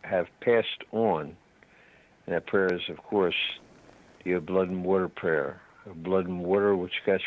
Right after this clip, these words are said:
forth from the heart of Jesus. As a fountain of mercy for us, I trust in you. A blood and water which gush forth from the heart of Jesus. As a fountain of mercy for us,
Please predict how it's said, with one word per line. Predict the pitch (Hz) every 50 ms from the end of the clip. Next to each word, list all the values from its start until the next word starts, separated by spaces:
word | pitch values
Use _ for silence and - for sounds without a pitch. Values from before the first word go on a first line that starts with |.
| - -
forth | 101 101 98 -
from | - 101
the | 92
heart | 82 95 113 110 104
of | 92 80
Jesus. | - - 92 82 73 - - - - - - - - - _ _ - - - - - - - - - - - - _ -
As | 120 120 113 98 101
a | 98 - -
fountain | 110 101 95 92 - - 92
of | 92
mercy | 92 95 98 98 - - - 101 - - -
for | 92 92 98
us, | 98 - - - - -
I | 87 87 85 - - -
trust | 107 95 - - - - -
in | 95 85 90
you. | 90 90 87 82 78 78 78 - - - -
A | - -
blood | 82 87 85 87 85
and | 90 87 85 85
water | 85 87 95 95 92
which | 87 87 90 - - -
gush | 101 92 90 - -
forth | - 98 98 95 -
from | - 90
the | 85
heart | 87 107 107 101 92
of | 82 -
Jesus. | - 92 - - - - 67 - - - - - - - - - - - - - - - - - - - _ _ _ _ _ _ -
As | 120 120 104
a | 107 98 -
fountain | - 110 104 101 98 - 104
of | 98 98
mercy | 104 104 104 - - - 107 92 -
for | - 101 101
us, | 101 104